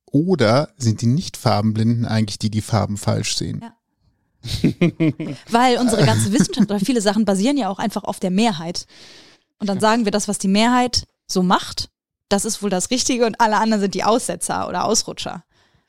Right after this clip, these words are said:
Speaker 2: Aber
Speaker 1: Warum ist ein Farbenblinder farbenblind, aber jemand, der besonders gute mathematische Fähigkeiten hat, im Kopf was auszurechnen oder zu machen,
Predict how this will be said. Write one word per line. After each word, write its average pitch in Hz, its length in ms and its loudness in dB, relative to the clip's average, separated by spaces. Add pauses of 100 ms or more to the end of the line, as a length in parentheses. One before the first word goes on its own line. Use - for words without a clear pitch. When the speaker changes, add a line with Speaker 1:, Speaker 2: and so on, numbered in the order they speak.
(1200)
Speaker 2:
Aber 185 340 -18 (300)
Speaker 1:
Warum 113 240 0
ist 117 140 0
ein 104 100 0
Farbenblinder 123 580 0
farbenblind, 139 720 -2 (100)
aber 110 180 2
jemand, 113 360 2
der 117 60 2
besonders 120 420 2
gute 131 220 -4
mathematische 120 560 2
Fähigkeiten 123 640 0
hat, 113 100 0
im 120 120 -2
Kopf - 260 -4
was 117 160 0
auszurechnen 120 600 0
oder 110 80 -2
zu - 140 0
machen, 156 440 2